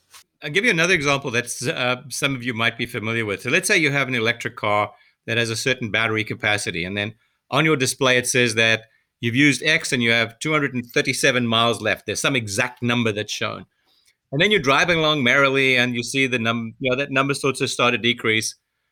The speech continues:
And then you hit a mountain pass and you go up the mountain pass and it's cold at the top of the mountain pass. And suddenly you thought you had fifty miles to go ahead. And now the system says, "No, no, no, you need to go backwards because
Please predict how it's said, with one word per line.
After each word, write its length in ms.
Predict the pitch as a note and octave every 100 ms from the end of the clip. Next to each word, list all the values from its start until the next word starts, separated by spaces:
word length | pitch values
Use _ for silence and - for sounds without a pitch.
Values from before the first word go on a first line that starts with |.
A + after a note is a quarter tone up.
| _ _ -
And 180 | C3+ C3
then 200 | G#3+ A#3
you 380 | F#3+ E3+ D#3+
hit 220 | C3 D3 D3
a 40 |
mountain 360 | B2+ C3 C#3+ B2
pass 400 | A2+ E2+ - - -
and 120 | A#2+
you 100 | A#2+
go 160 | A#2 C#3+
up 140 | F3+
the 80 | E3
mountain 300 | C3+ C3+ A#2+
pass 400 | A#2+ F#2+ G2+ - _ _ _ _ _ -
and 120 | A#2+
it's 100 | B2
cold 340 | - F#3 F3+ C#3+
at 100 | C3+
the 80 |
top 260 | - B2+ B2+
of 60 | G#2+
the 60 |
mountain 300 | A2 A2+ -
pass. 360 | A2+ - - - _ _ _ _ _
And 640 | A#2+ A#2 A#2+ A#2+ A#2+ A#2+ A#2 _ _ _ _
suddenly 840 | - - G#3 G3 D3+ C3+ B2+ A#2+ -
you 200 | C#3+ B2
thought 280 | A#2 F3 F3
you 80 | C#3+
had 160 | C3+
fifty 300 | - D#3 -
miles 420 | C3 C3 C3 A#2+ -
to 100 | A#2+
go 200 | A#2 A#2+
ahead. 300 | A#2+ D#3+ C#3+
And 140 | A#2+
now 200 | B2+ D3+
the 100 | C#3+
system 340 | - C#3+ D3 A#2+
says, 160 | C3
"No, 100 | C#3+
no, 120 | F3+
no, 140 | E3 D#3
you 140 | B2
need 120 | D3
to 60 | E3
go 120 | C#3
backwards 500 | G#2 C3 D#3+ C3+ A2
because 520 | G#2 A2+ B2 B2 A#2+